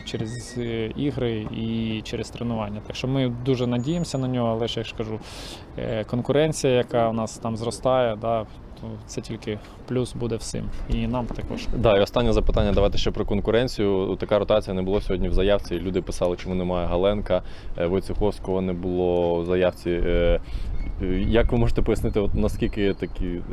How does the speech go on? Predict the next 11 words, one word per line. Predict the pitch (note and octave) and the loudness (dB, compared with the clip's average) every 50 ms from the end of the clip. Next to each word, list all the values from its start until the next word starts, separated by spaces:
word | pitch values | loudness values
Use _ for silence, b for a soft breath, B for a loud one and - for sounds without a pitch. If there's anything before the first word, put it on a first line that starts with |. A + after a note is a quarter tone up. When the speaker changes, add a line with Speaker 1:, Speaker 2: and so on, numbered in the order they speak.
| F2 F2+ - | -8 -6 0
Speaker 2:
розвороти | - G#2+ A#2+ A2+ A#2 B2 C#3 C3+ C#3+ C#3 - - G2 | 2 2 2 4 4 2 4 4 4 4 2 2 0
ротаційні | F#2 G2 - - F2 - - G2 F2+ F2 F2 F2 | 0 0 -2 -2 -6 -4 -4 -4 -2 -2 -4 -4
от | E2+ F2+ F2+ - - | -6 -6 -6 -4 0
в | |
вашій | F2+ F2 - - - | 0 0 0 -2 -8
команді? | - - F#2 F2+ F2 E2 E2 F2 E2 | -4 -2 -2 0 0 -2 -2 -4 -4
То | - G#2+ G2+ G2 | 0 2 2 2
людина | G2+ G2 A2 G#2+ A2 G#2+ | 2 2 2 2 2 2
в | - | 0
стартовому | - A2 G#2 G#2 - G#2+ G#2+ G#2 G2 | 0 0 0 0 0 -2 -2 -2 -2
складі, | - - A#2+ B2+ C#3 D3 | -2 0 0 0 0 0